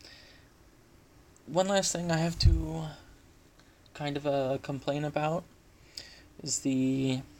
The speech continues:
the ending scene in the, I guess, the, the castle, where the big fight's going on towards the end. And again, that,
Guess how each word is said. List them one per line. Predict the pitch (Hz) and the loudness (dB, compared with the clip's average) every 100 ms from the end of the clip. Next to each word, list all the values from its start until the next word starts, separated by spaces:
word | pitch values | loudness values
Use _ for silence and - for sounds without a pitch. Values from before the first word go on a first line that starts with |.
| - - - | -20 -20 -16
the | - - | -6 -2
ending | 143 139 147 | 0 0 0
scene | - 139 139 139 | -2 -2 -2 -2
in | 135 131 | 0 0
the, | 131 127 127 127 123 - - - - - - - - | 0 -2 -4 -6 -8 -10 -10 -12 -20 -20 -20 -20 -16
I | |
guess, | 131 135 - | -12 -10 -12
the, | - - - - | -12 -16 -18 -18
the | 143 | -18
castle, | - 131 127 - 147 156 - - - - - - - - - - - - | -2 0 2 0 -2 -6 -16 -20 -20 -20 -20 -20 -20 -20 -20 -20 -20 -16
where | 170 156 143 131 131 | -4 0 4 4 2
the | 135 135 - - - - - | 0 -4 -14 -20 -20 -14 0
big | 143 | 0
fight's | - 131 131 - | 0 -4 -2 -2
going | 135 127 123 | 0 0 2
on | 123 123 127 123 | 2 2 0 -6
towards | - 127 - | -6 -6 -6
the | - 123 | -4 0
end. | 123 120 123 - - - - - - 175 | 2 0 -2 -8 -20 -20 -20 -20 -16 -6
And | 143 131 127 120 - - | -4 0 -2 -2 -6 -8
again, | 147 143 139 139 | -8 -2 0 2
that, | 147 | -2